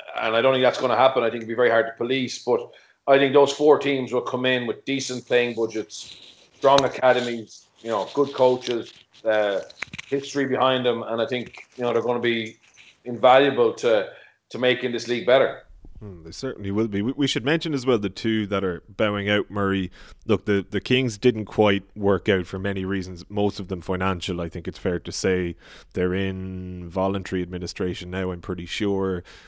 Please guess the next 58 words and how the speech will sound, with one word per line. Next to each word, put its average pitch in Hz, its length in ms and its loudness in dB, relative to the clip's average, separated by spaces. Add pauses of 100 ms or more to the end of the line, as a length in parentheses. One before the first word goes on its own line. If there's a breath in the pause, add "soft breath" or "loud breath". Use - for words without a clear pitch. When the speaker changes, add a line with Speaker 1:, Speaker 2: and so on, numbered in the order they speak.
Speaker 2:
But 113 140 -6
the 135 60 0
Cheetahs, 151 720 2 (440 soft breath)
on 110 200 0
the 110 80 -4
field 110 340 2
and 98 160 -2
off 95 140 -2
the 98 80 -8
field, 95 200 -4
I 95 60 0
think 95 220 -6
did 101 180 0
offer 98 320 -4
a - 20 -4
lot. 117 480 0
Uh, - 60 -10
it, 104 380 -8 (100)
it 131 160 -10
tended 170 380 -2
to 143 80 2
actually 120 440 -4 (220)
be 117 260 0
an 110 80 -2
exciting 104 580 -4
fixture, - 440 -6
like 87 200 -8
the 101 60 -2
one 107 220 -2
that, 110 160 -6
a, 113 220 -4
a 98 40 -4
fixture - 320 -4
that 107 120 0
you'd 101 160 -6
look 104 140 -6
towards 104 440 0 (420 loud breath)
midweek 104 520 2
and 87 180 -4
think, 87 300 -6
"You 95 80 -6
know 98 80 -2
what, 98 160 -6
like, 92 160 -10
that's 92 180 -4
gonna 90 180 -4
be 87 120 -8
a 87 40 -10
cracking 90 440 -2
game," 98 320 2
whether 92 260 0
it 87 40 -8
was 90 260 -8 (340 soft breath)
Munster, 95 460 -2
Ulster, 92 260 -2
Connacht 92 380 -2
or 92 80 2
Leinster, 90 560 -2